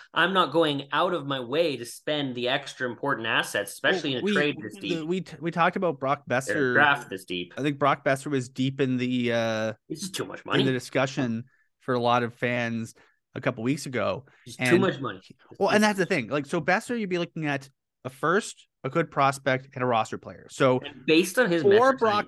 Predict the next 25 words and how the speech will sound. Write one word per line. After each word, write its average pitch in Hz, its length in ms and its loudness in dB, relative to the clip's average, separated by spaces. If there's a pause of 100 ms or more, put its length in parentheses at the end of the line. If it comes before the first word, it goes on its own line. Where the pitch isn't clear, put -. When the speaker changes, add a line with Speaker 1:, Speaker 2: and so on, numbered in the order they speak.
Speaker 1:
I 196 60 4
think 175 140 4
he's - 20 -10
a 131 100 -6
Speaker 2:
Boeser, 110 100 -4
Speaker 1:
first - 160 -10
round - 240 -20
pick. - 140 -12
Speaker 2:
for 190 380 2
Brock 165 340 -4
Boeser 143 260 2
and 143 80 -4
what 135 140 -2
Brock 131 260 2
Boeser 120 300 -4
is, 110 320 -4 (460)
you 143 320 -2
would 202 200 0
need 175 360 -4
to 160 640 -2
g-, - 180 -18 (440)
probably 131 280 -4
send 160 300 -2
out 135 320 2 (680)
Dubé, 165 800 0